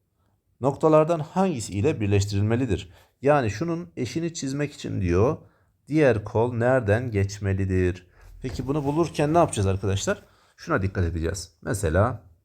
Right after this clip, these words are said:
bakalım. Bizim şöyle baktığımızda arkadaşlar,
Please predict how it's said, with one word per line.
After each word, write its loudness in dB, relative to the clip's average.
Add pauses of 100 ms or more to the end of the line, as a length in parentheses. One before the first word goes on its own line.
(140)
bakalım. -4 (920)
Bizim 0 (580)
şöyle -4
baktığımızda 0
arkadaşlar, -2